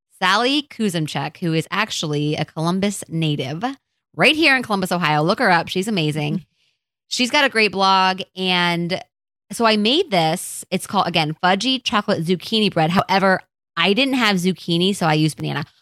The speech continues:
Speaker 1: A lot of times what I'll do is I have bananas that are going bad, so I'll just Google, you know, like, uh, s-, I don't know, quick breads or quick muffins.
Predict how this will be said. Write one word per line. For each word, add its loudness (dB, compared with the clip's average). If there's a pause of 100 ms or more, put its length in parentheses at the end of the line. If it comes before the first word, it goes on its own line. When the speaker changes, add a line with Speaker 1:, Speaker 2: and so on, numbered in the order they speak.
(220)
Speaker 1:
A 2
lot 4
of -2
times -2
what 0
I'll 2
do -2
is -2
I -2
have -2
bananas -4
that -6
are -4
going 0
bad, 2
so 0
I'll 2
just -4
Google, -2 (640)
you -4
know, -4
like, -6 (240)
uh, -8
s-, -6
I 0
don't -4
know, -4
quick 0
breads 0 (460)
or -8 (220)
quick -4 (180)
muffins. -2